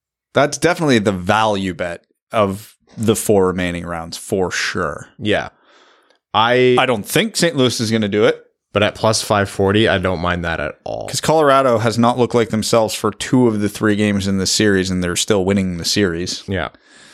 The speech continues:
Speaker 2: Do you wanna take a look at some, uh, updated Stanley Cup odds?
Speaker 1: Uh,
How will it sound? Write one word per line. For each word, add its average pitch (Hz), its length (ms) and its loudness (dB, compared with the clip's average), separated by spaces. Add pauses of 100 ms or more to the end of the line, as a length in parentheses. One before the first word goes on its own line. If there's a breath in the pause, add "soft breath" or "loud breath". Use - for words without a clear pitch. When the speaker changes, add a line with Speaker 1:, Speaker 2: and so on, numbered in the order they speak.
(460 loud breath)
Speaker 2:
Do - 60 -20 (460 loud breath)
you 98 80 0
wanna 92 100 2
take 98 220 0
a 95 40 0
look 95 200 2
at 98 160 0
some, 98 360 2
uh, 95 200 2
updated 101 420 2
Stanley 101 380 0
Cup 104 220 -4
odds? 127 500 0 (1000)
Speaker 1:
Uh, 110 440 2